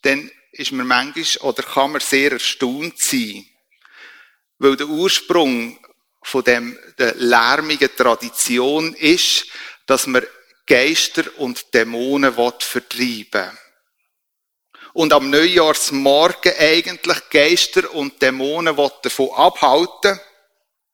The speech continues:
ins neue Jahr hinein mitzukommen.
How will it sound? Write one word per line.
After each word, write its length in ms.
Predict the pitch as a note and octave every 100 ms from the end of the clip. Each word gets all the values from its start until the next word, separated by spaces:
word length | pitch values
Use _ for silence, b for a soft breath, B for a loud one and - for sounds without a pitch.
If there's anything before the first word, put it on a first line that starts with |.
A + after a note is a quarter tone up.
| b b b b
ins 220 | - C3 C3
neue 400 | B2+ C#3+ C#3+ B2
Jahr 500 | A2+ A2+ A#2 C#3 C#3
hinein 320 | - B2+ A#2 A2
mitzukommen. 840 | B2 - - - B2+ A2 F#2+